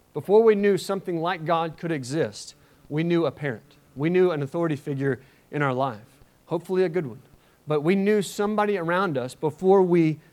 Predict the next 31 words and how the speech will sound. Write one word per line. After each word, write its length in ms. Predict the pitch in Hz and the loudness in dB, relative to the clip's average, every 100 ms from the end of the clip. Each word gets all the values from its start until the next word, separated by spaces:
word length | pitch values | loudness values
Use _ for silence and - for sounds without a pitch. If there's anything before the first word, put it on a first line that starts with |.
| - | -10
knew 400 | 143 139 139 135 - _ _ _ | -2 0 0 -2 -10 _ _ _
a 80 | - | -12
father, 460 | - 165 123 - - - | -4 -2 -4 -8 -20 -14
or 100 | 135 | -2
knew 160 | 151 139 | 2 4
our, 180 | 123 123 | 2 0
our 160 | 127 117 | -6 -4
Heavenly 320 | 160 135 104 | -4 -4 -6
Father. 300 | - 110 107 | -8 -10 -8
So 80 | 135 | -8
as 120 | 131 | 0
we 140 | 180 | 2
grow 240 | 190 190 208 | 4 6 6
up 180 | 202 - | 6 2
honoring 400 | 160 202 190 175 | -2 0 0 0
our 100 | 151 | 0
parents, 460 | 151 185 170 135 - - - _ - | -2 -2 -2 -6 -14 -20 -20 _ -2
that 200 | 175 185 | 0 0
becomes 380 | 196 190 190 160 | -4 -6 -6 -4
our 100 | 147 | -6
first 460 | - 190 202 - | -6 -4 -4 -4
demonstration 840 | 185 175 151 - 175 175 156 139 147 | -6 -4 -6 -4 -2 -2 -4 -10 -6
and 100 | 147 | -4
our 100 | 143 | -4
first 340 | 190 185 185 | -2 -4 -4
experience 960 | 147 - - - 196 208 135 143 - - - - - - | -14 -14 -14 -4 0 0 0 -4 -12 -16 -20 -20 -20 -8
of 180 | 156 135 | -6 -4
loving 600 | 139 160 156 160 151 143 - | 0 2 2 -2 -6 -10 -12
the 160 | 139 | -10
Heavenly 420 | 151 214 202 131 104 | -6 -2 -2 -2 -6
Father. 300 | 101 - | -12 -20